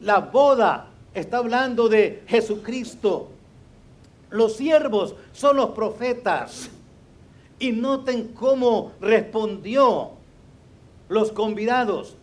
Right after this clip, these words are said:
Los convidados respondieron indiferentemente. ¿Y cuál fue la respuesta del rey? Verso siete.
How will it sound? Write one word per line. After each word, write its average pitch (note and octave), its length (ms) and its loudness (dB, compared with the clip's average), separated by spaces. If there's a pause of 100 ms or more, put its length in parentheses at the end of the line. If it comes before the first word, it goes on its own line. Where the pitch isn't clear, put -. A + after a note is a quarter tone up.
(160)
Los B3+ 280 2
convidados G#3+ 760 0
respondieron A3 920 -2 (300)
indiferentemente. G#3+ 1400 -6 (420)
¿Y A3 180 -4
cuál A#3+ 240 -2
fue A#3+ 180 0
la A#3 100 2
respuesta G#3 520 0
del F#3 160 2
rey? B3 420 0
Verso A3+ 340 -2
siete. A3 720 -2